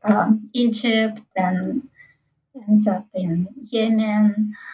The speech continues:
and then ends up as a refugee, uh, in Sweden. He can't come back because he's also seen as an extremist. And, uh,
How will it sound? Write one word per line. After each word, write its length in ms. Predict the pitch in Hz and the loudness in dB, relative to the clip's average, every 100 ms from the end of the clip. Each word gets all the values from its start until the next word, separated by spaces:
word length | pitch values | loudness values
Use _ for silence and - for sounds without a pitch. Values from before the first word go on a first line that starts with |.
| - _ | -20 _
and 120 | 202 226 | -6 0
then 200 | 208 208 | 2 2
ends 160 | 208 214 | 2 2
up 160 | 196 196 | 0 -2
as 180 | 180 | -4
a 100 | 185 | -2
refugee, 920 | 180 214 - 214 214 - 220 208 196 196 | 0 0 0 0 0 -2 0 0 0 -2
uh, 320 | - 214 208 | -4 -2 2
in 180 | 208 208 | 2 0
Sweden. 920 | - - 240 233 233 233 233 240 240 - _ _ _ - - - | -6 -2 0 2 2 2 4 2 0 -12 _ _ _ -4 -4 -4
He 140 | 220 | -4
can't 280 | - 226 214 | 0 0 0
come 240 | - 214 202 | 0 -2 0
back 320 | 214 233 233 | 0 0 0
because 380 | 214 - 196 - | -6 -4 -6 -4
he's 220 | 214 208 | -4 0
also 300 | 208 208 185 | 2 2 -2
seen 280 | - 208 185 | -4 0 0
as 160 | 190 | 0
an 160 | 185 175 | -2 -2
extremist. 880 | - - - - 254 240 220 208 - | -4 -8 -4 -2 0 2 0 -2 -6
And, 300 | 220 208 202 - | 0 0 0 -8
uh, 180 | 208 185 | 2 2